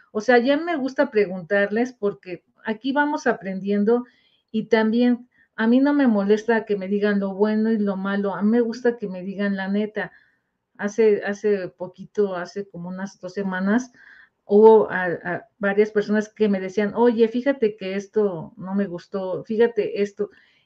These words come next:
y pensaron que yo me iba a molestar cuando me lo comentaron, y le digo, "No, al contrario,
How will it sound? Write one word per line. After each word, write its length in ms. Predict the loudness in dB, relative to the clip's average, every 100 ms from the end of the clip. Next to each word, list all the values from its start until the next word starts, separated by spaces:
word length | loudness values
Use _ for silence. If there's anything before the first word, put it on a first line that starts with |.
| _
y 160 | -4 4
pensaron 480 | 4 6 4 4 4
que 100 | 2
yo 140 | 4
me 120 | 4
iba 140 | 4 2
a 20 |
molestar 680 | 2 0 -6 -4 -2 -2 -6 _ _ _
cuando 320 | -4 -2 -8
me 120 | -8
lo 200 | -10 -10
comentaron, 600 | -10 -12 -4 -2 0 0
y 80 | 2
le 120 | 2
digo, 220 | 2 2
"No, 320 | 2 2 0 0
al 180 | -2
contrario, 720 | -2 -4 -2 -2 0 -2 -4